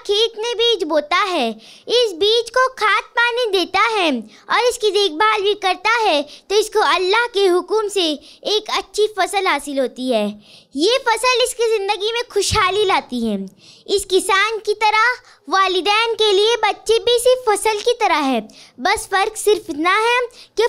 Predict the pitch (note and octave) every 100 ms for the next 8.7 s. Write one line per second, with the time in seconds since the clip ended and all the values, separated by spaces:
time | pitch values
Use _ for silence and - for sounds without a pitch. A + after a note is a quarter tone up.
0 | A4+ G4+ A#4 A#4+ - C5 F#4 F#4+ F#4 F#4+
1 | G#4+ B4+ B4 G#4+ A4 E4 E4 D4+ C#4+ B3
2 | B3+ A3 G3+ G#3 - - - E4+ A4+ A#4
3 | B4 F4+ F4+ B4 C5 A4 G#4+ G#4 F#4+ G4
4 | F#4+ G4 B4 C5+ G4+ G4 G4+ F4+ F#4+ F4+
5 | E4+ E4 E4 F#4+ A#4+ B4+ A4 G4 G4 G4
6 | E4+ D4 F4 A4 B4+ - A4+ G#4 F#4 E4+
7 | E4+ D#4+ B3+ C4+ A3+ G3+ - - - -
8 | G4+ B4 G4+ D#4 A4+ B4+ B4